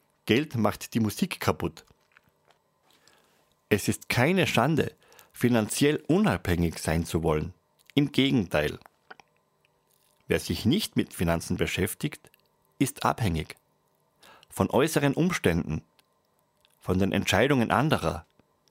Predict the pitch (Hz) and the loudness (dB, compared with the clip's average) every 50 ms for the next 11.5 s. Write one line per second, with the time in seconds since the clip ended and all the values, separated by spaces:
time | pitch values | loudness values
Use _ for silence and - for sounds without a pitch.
0 | _ _ _ _ _ _ _ _ _ _ _ - - 175 214 226 - - 147 135 | _ _ _ _ _ _ _ _ _ _ _ 0 0 2 2 2 0 0 0 0
1 | - 120 104 - - - 104 113 127 135 135 135 131 127 - _ _ _ _ _ | 2 0 -2 0 0 0 2 2 4 2 2 0 0 -4 -6 _ _ _ _ _
2 | - _ - - 101 95 - 147 139 - 135 143 160 151 131 95 76 - - 80 | -20 _ -6 -4 -4 -2 -2 -4 -4 0 0 0 2 2 2 0 0 0 -2 -2
3 | 76 76 76 90 - _ _ _ _ _ _ _ _ _ _ _ _ _ _ _ | -2 -2 -4 -8 -12 _ _ _ _ _ _ _ _ _ _ _ _ _ _ _
4 | _ _ _ _ - - - - 85 87 220 240 156 147 127 - - - 85 98 | _ _ _ _ -20 -16 -6 -2 0 0 0 2 0 -2 -2 0 -2 0 0 0
5 | 110 110 - 104 104 - - 110 110 - - - - 92 85 - - - - - | 0 0 -2 -2 -2 0 0 -2 -2 -2 -4 -2 -2 -2 -2 -4 -8 -16 -14 -10
6 | - - - 95 87 98 123 135 123 113 113 123 117 - - - _ _ _ _ | -8 -4 -2 0 2 2 2 0 -2 -2 -2 -2 -2 -4 -8 -20 _ _ _ _
7 | _ _ _ - _ _ - - - - 101 107 117 120 123 120 120 113 - _ | _ _ _ -20 _ _ -14 -10 -6 -2 -2 0 2 2 2 0 -2 -4 -6 _
8 | _ _ _ - _ - - - _ - 123 127 - 92 110 135 165 170 143 98 | _ _ _ -20 _ -20 -20 -8 _ -2 -2 -2 0 0 0 0 0 2 0 0
9 | 85 78 - - 87 82 78 76 - - - - 78 - - - - _ _ _ | 0 -2 -4 -4 -2 -2 -2 -4 -6 -8 -8 -8 -8 -8 -10 -16 -20 _ _ _
10 | _ _ _ _ _ _ _ _ _ _ _ - 80 87 113 135 - - 160 151 | _ _ _ _ _ _ _ _ _ _ _ 0 2 2 2 2 0 -2 -2 -2
11 | - - 156 143 - - - - - | 0 0 -2 -2 -2 -4 -12 -14 -14